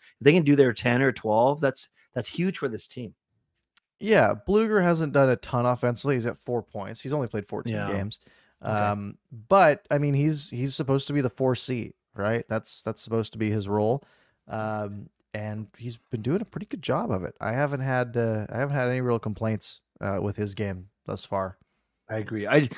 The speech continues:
Speaker 1: only complaint I have is Bluger and Suter are never healthy at the same time. Bluger
Speaker 2: Yeah,
Speaker 1: started
Speaker 2: that would be
Speaker 1: the
Speaker 2: nice.
Speaker 1: season, yeah, hurt, and then, uh, Suter was great. Now Suter is hurt, and Bluger is doing just fine. So hopefully we see Suter tomorrow, if not Thursday at the latest. That's the plan, I think.
Speaker 2: Yeah,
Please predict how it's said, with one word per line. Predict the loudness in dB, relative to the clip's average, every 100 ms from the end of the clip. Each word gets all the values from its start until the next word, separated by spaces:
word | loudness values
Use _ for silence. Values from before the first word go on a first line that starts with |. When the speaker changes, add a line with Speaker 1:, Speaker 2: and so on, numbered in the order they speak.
| 4 6
Speaker 1:
only | 8
complaint | 6 4 8
I |
have | 8 8
is | 2
Bluger | 2 2 4 2
and | 0 -4
Suter | -2 -2 0
are |
never | 0 2
healthy | 2 2 0
at | -4
the |
same | -6 -4
time. | -2 -2 -2 -8 -18 -20 -4 6
Bluger | 8 8
Speaker 2:
Yeah, | 8
Speaker 1:
started | 6 6
Speaker 2:
that | 6
would |
be | 2
Speaker 1:
the | 0
Speaker 2:
nice. | -2
Speaker 1:
season, | -4 -8 -10 _ -10 2
yeah, | 4 6
hurt, | 4 2 0
and | -8
then, | -6 -4
uh, | -2 -2 -6
Suter | -2 2 2
was | 2 0
great. | 2 2 0 -14 -18 -10
Now | -8
Suter | 0 2 2
is | 0
hurt, | -4 -4
and | -4
Bluger | -4 -2 -4
is | -6
doing | -8 -6
just | -6 -4
fine. | -4 -4 -6
So | -4 -6 -8 -16 -20 -20 -20 _ 2
hopefully | 4 4 2 0
we | 2 0
see | 0 -4
Suter | 0 2 2
tomorrow, | 0 -2 0 2
if | 0 -2 -4
not | -6 -6
Thursday | -8 -8 -8
at | -8
the |
latest. | -8 -6 -8 -8
That's | -10 -10
the | -10
plan, | -10 -8
I | -10
think. | -12 -18 _ _ _ _ _ _ _
Speaker 2:
Yeah, | -10